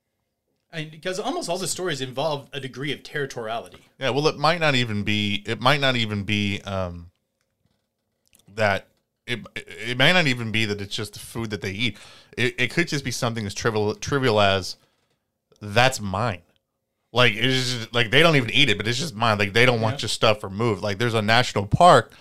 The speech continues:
Speaker 2: that's in Arizona, I wanna say, and it's very common for people to take some of the petrified wood that's there, and then get cursed supposedly by the Fae that live there. And, and they don't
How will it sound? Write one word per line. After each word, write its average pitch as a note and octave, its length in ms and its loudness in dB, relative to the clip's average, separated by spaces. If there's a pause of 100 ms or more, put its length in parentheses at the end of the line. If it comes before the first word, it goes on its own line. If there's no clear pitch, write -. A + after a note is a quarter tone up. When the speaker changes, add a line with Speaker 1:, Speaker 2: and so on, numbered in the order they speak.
(400)
Speaker 2:
that's A2 240 0
in G#2+ 260 0
Arizona, B2 840 2
I C#3 140 2
wanna D3 260 0
say, D#3+ 220 2
and C3 260 -2
it's G#2 100 -6
very B2 220 4
common C3 440 0
for G#2 180 -16
people A2+ 440 -2
to G#2 360 -4
take G#2+ 480 0 (520)
some B2 100 0
of A2 80 -2
the G#2+ 100 0
petrified A2+ 600 4
wood G2 260 0
that's C3+ 200 0
there, E3 360 2 (520)
and A#2 180 2
then B2 240 4
get G2+ 280 -2
cursed - 640 4
supposedly A2 600 2
by G#2 120 6
the F#2+ 100 -2
Fae A#2+ 200 4
that G2+ 180 2
live G2+ 240 0
there. E3+ 340 2 (440)
And, A2 280 2
and A2+ 120 -6
they A#2+ 120 2
don't C3 240 4